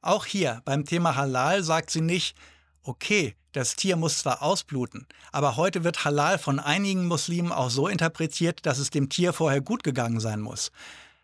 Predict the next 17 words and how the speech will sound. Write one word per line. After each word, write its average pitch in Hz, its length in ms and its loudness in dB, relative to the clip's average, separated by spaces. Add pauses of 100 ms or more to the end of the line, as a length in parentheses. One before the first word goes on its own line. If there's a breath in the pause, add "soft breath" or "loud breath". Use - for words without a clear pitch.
(120)
Sondern 175 300 2
sie 160 140 0
spricht 147 360 -2
Leuten, 180 520 0 (240 soft breath)
die 170 120 0
diesen 175 400 -2 (120)
völlig 175 400 0
berechtigten 160 760 0
Einwand 170 520 -2
bringen, 151 320 -2 (420 loud breath)
kackdreist 208 800 -2
ab, 214 240 -2 (200 soft breath)
dass 165 200 0
es 175 100 -2
überhaupt 196 520 0
so 196 120 2
sei. 196 380 0